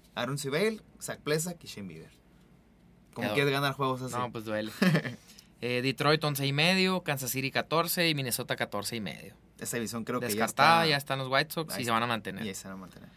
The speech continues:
Speaker 2: Eh, Houston, tres y medio Oakland, siete Seattle, nueve Los Angelinos y dieciocho y medio los Rangers.
Speaker 1: Qué feo.
Speaker 2: Más Rangers que nunca.
Speaker 1: Qué feo. <laughs>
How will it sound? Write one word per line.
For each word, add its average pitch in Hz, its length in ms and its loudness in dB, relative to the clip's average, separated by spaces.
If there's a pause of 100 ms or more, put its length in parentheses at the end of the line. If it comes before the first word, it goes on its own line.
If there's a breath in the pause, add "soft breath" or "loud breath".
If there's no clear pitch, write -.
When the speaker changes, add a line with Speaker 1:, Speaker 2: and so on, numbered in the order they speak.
(320 soft breath)
Speaker 2:
Eh, 131 300 0
Houston, 214 680 2
tres 147 260 4
y 147 60 2
medio 147 340 4
Oakland, 185 480 -2 (680)
siete 143 360 2
Seattle, 160 540 2 (180)
nueve 135 320 2
Los 135 140 -2
Angelinos 151 640 -2
y 131 140 -2
dieciocho 120 400 -2
y 127 40 -2
medio 120 200 0
los 104 120 -4
Rangers. - 540 -10 (300)
Speaker 1:
Qué 107 80 -16
feo. - 80 -8
Speaker 2:
Más 131 160 2
Rangers 135 280 0
que 117 100 -6
nunca. 104 280 -6 (320)
Speaker 1:
Qué 98 100 -12
feo. - 300 -16 (380)
<laughs> 156 400 0